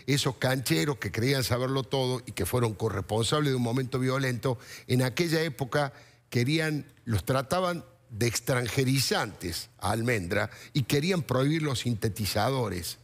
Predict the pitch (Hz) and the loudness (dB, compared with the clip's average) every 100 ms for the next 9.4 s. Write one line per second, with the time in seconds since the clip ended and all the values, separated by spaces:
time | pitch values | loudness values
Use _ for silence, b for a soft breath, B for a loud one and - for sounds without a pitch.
0 | - 120 127 - 113 147 127 117 131 123 | -4 -2 -2 0 2 2 0 -2 0 0
1 | 107 92 92 71 98 87 104 95 B B | -4 -6 -10 -6 -4 0 0 -2 B B
2 | B - 135 180 220 196 196 - 160 147 | B 0 0 2 2 2 0 0 0 0
3 | 180 170 156 160 139 147 147 123 104 117 | -2 -2 -2 0 2 0 0 -2 -2 0
4 | 117 110 B B B B B _ 170 180 | -2 -4 B B B B B _ -4 -2
5 | 185 175 156 143 123 117 - 131 143 120 | 0 0 0 0 0 0 2 2 0 0
6 | 104 95 82 - 117 104 139 113 117 110 | -4 -6 -8 -6 -4 0 -2 0 2 2
7 | 95 127 92 110 104 131 123 110 92 110 | 0 -2 0 0 0 0 0 0 2 2
8 | 117 - 113 - 101 113 120 117 101 107 | 2 0 -2 -2 0 0 2 2 2 0
9 | 101 120 101 101 | 0 2 0 -2